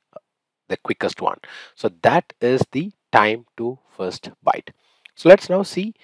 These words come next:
what is time to first byte in the context of website and web applications. And before that, this is me, your Vasant Shanmugam. Please do subscribe to our YouTube channel if you have not subscribed yet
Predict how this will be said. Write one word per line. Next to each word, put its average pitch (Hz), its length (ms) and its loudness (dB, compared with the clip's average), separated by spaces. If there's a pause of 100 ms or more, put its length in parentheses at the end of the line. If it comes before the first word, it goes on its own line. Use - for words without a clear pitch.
(460)
what 139 220 2
is 165 100 2
time 127 240 6
to 143 80 -6
first 131 280 -2
byte 117 160 4
in 113 80 -10
the 104 60 0
context 104 420 -2
of 104 100 -6
website 95 400 -6
and 82 100 -8
web 101 200 -2
applications. 135 560 0
And 110 160 -2
before 180 260 -2
that, 160 260 -2
this 120 200 -10
is - 120 -16
me, 135 120 -10
your 127 160 -4
Vasant 110 260 -6
Shanmugam. 139 480 -4 (400)
Please 170 220 -8
do 160 100 -2
subscribe 131 640 2
to 127 120 0
our 113 160 8
YouTube 107 380 -12
channel 120 300 -4
if - 160 -14
you 120 60 -2
have 113 80 -2
not 113 160 -8
subscribed 120 560 -6
yet 139 180 2